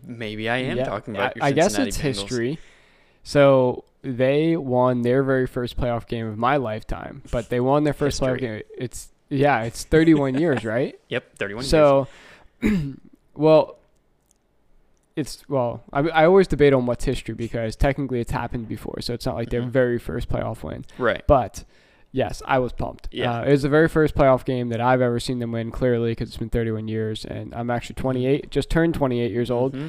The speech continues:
Speaker 2: and
Speaker 1: Happy
Speaker 2: so,
Speaker 1: birthday.
Speaker 2: so thank you. And, um, so, yeah, it was the first time I ever got to, to see them win, and man,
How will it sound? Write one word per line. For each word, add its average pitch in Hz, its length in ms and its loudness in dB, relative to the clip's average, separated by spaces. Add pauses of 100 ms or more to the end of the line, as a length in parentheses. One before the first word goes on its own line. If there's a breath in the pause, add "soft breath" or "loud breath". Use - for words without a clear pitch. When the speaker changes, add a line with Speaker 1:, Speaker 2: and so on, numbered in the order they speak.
(160 loud breath)
Speaker 2:
and 123 460 -2
Speaker 1:
Happy 120 180 -4
Speaker 2:
so, 104 120 -6
Speaker 1:
birthday. 113 180 -6
Speaker 2:
so - 180 -12
thank 143 240 0
you. 110 220 -6
And, 123 500 -4
um, 113 540 -4 (720)
so, 160 80 4
yeah, 151 260 6
it 139 60 2
was 139 100 2
the 127 60 -12
first 151 220 -2
time 151 120 0
I 139 80 0
ever 131 120 2
got 127 220 2
to, 123 340 -2 (500 soft breath)
to - 80 -8
see - 160 -2
them 123 160 -2
win, 151 240 2
and 127 180 -4
man, 143 420 4